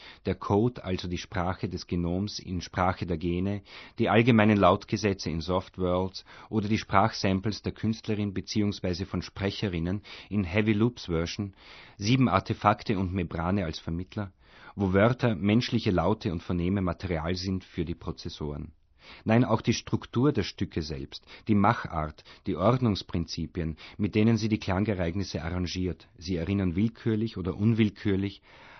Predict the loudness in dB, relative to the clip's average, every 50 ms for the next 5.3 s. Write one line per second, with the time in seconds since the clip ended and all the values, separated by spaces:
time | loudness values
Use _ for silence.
0 | -20 -10 -4 -4 -4 -4 -4 2 4 6 6 6 4 2 -2 -2 -2 -6 -4 -8
1 | -8 -8 -6 -6 -4 -4 -4 -6 -6 -6 -6 -6 _ _ _ _ _ _ _ -4
2 | 0 2 4 4 2 0 -4 -8 -14 -16 _ _ -20 _ _ _ -4 -2 -2 0
3 | 0 -2 -2 -4 -4 -6 -2 2 2 2 2 2 0 -2 0 2 2 2 2 -2
4 | -4 -6 -16 -8 -4 -2 -2 -2 -2 -4 -6 -8 -10 -10 -8 -10 -10 -10 -10 -10
5 | -8 -6 -4 -4 -4 -6